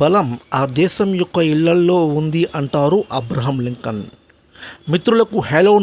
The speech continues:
నమస్తే, సలాం. My name is Aslam. I am a real estate practitioner. మీ ముందుకు ఒక రీజనబుల్ ప్రైస్లో ఒక న్యూ ఫ్లాట్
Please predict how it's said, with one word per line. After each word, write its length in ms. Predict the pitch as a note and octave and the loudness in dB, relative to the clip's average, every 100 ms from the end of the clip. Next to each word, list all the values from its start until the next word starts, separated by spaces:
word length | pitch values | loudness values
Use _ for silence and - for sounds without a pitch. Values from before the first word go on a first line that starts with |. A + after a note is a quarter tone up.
| F#3 | 2
నమస్తే, 360 | F3+ - F3+ E3+ | 0 0 -2 -2
సలాం. 320 | E3 E3+ F3 F#3+ G3 - C3 | 0 0 0 -4 -8 -12 -6
My 80 | C3 D3+ | -2 -2
name 160 | E3+ F#3+ | -2 -2
is 100 | - - F3 | -4 -6 -8
Aslam. 340 | - F3+ F#3 F#3+ _ D#3 | -2 -2 -2 -4 _ -6
I 40 | C#3 | -4
am 100 | C#3+ | -2
a 60 | D3 C3+ | -4 -2
real 240 | D3+ F3 E3+ - | 0 0 -2 -6
estate 340 | D3 - D#3 C#3+ _ | -6 -4 -4 -4 _
practitioner. 680 | C#3+ C3 - C3+ - C3 A2 - _ - - - - _ D#3+ | -6 -6 -6 -8 -6 -8 -8 -14 _ -20 -20 -18 -20 _ 0
మీ 80 | F3+ F3+ | 2 2
ముందుకు 320 | G#3 A3+ E3+ D3+ - - | 0 -2 -6 -8 -10 -8
ఒక 100 | C3+ D#3 C#3+ | -2 0 2
రీజనబుల్ 540 | F3+ F#3+ G#3 G3+ G3+ G3 _ - | 0 2 0 0 0 -2 _ 0
ప్రైస్లో 440 | D3+ D3 C#3 F#3 A3 - _ _ - | 2 0 0 -2 -2 -8 _ _ -8
ఒక 80 | - E3 D#3+ | -2 0 2
న్యూ 160 | G3+ A#3+ - - | 0 0 -4 -4
ఫ్లాట్ 400 | D#3+ E3+ E3+ - | 0 0 0 -6